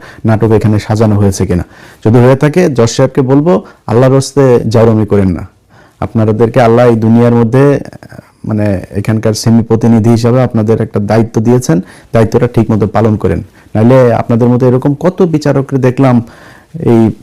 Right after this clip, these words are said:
ইয়াতে, গাজীপুরে ওই আগারগাঁয়ের বৃদ্ধাশ্রমে কোতে, এরকম করে কুদতে থাকে, বুঝছেন? তো কোতাকুতি করার আগে ভালো হয়ে যায় না, আল্লাহ ভালো কিছু করবে। যাই হোক, এখন এই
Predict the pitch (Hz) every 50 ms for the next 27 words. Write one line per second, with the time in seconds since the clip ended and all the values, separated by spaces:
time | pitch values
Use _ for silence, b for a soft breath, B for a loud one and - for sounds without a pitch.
0 | - - 110 110 113 113 113 - 113 107 104 98 101 107 98 92 92 104 107 113
1 | 110 110 113 107 - 120 117 113 113 110 107 107 110 110 107 107 107 107 107 107
2 | 104 107 107 107 107 - - - - 110 107 101 110 113 110 - - 117 110 107
3 | 104 101 - 104 - _ _ _ _ _ _ _ - - - - - 123 120 -
4 | 113 98 - - 104 104 107 107 104 98 104 110 110 - 120 117 - - 117 -
5 | - 95 95 - - 117 - - - - - - _ B B B B B - 110
6 | - - 123 131 135 135 139 131 147 143 127 139 135 135 127 120 120 123 135 131
7 | 113 107 107 117 127 127 123 123 139 139 143 135 127 127 131 143 170 B B B
8 | B B B B B B B - - 113 107 107 107 104 101 98 98 92 - 90
9 | 95 - - - _ _ b b b b b b b b b b b 127 147 156
10 | 147 160 160 - - - - 120 160 170 160 156 - - _ _ _ _ _ _
11 | _ _ _ _ _ _ _ _ _ _ - 131 123 131 143 151 156 143 - -